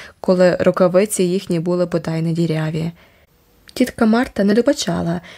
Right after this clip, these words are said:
і не могла добре поцарувати, а Уна, хай як намагалася, робила це грубо і невправно. Тимто дівчата не радо зустріли Мері, яка, проте, не зважала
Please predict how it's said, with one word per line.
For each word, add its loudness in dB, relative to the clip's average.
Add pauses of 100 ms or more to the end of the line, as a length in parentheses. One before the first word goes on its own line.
(160)
і -2
не 4
могла 2
добре 0
поцарувати, -6 (200)
а -6
Уна, 0 (340)
хай 2
як 0
намагалася, -2
робила 0
це -4
грубо -2
і -2
невправно. -4 (640)
Тимто 2
дівчата -2
не -2
радо 0
зустріли -4
Мері, -2 (380)
яка, -2
проте, -2
не 0
зважала -2